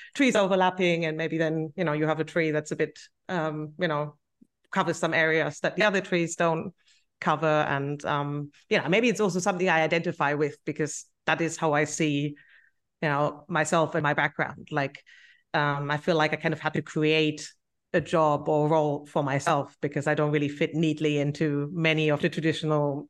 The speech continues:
software engineering, whatever roles. There's just, like,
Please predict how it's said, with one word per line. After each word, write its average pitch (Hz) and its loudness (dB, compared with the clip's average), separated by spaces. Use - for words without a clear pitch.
software 160 2
engineering, 156 0
whatever 156 2
roles. 147 -2
There's 156 0
just, 165 -2
like, 151 0